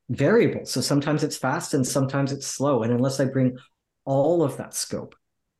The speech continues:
into my practice, then I'm not practicing in all of the ways that I can, and I'm not being curious about all of the ways that I can move.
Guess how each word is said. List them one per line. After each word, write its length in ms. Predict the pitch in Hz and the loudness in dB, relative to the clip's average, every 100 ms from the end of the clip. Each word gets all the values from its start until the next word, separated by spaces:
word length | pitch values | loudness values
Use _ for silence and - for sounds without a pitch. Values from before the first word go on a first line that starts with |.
| _ | _
into 300 | 147 135 131 | 2 4 4
my 160 | 120 104 | 2 0
practice, 600 | 104 147 180 - 101 - | -2 -2 -2 -4 -8 -6
then 220 | 131 120 | -2 0
I'm 240 | 120 127 117 | 0 0 0
not 240 | 127 131 | 2 0
practicing 460 | 135 123 123 - 113 | -4 -4 -4 -2 0
in 120 | 110 | 2
all 180 | 110 110 | 2 0
of 60 | 104 | 0
the 80 | |
ways 240 | 104 101 - | -2 -2 -4
that 100 | 101 | -10
I 60 | |
can, 320 | - - 196 127 | -10 -4 0 2
and 80 | |
I'm 180 | 120 131 | 2 2
not 140 | 135 131 | 2 0
being 200 | 139 131 | 0 0
curious 520 | - 139 190 110 113 | -2 0 0 -2 -2
about 180 | 120 120 | -2 0
all 160 | 120 | 2
of 80 | 117 | 0
the 80 | 120 | 0
ways 240 | 110 107 | -2 -4
that 120 | 110 | -6
I 100 | 95 | -8
can 180 | - 104 | -8 -4
move. 280 | 113 139 - | 0 0 -2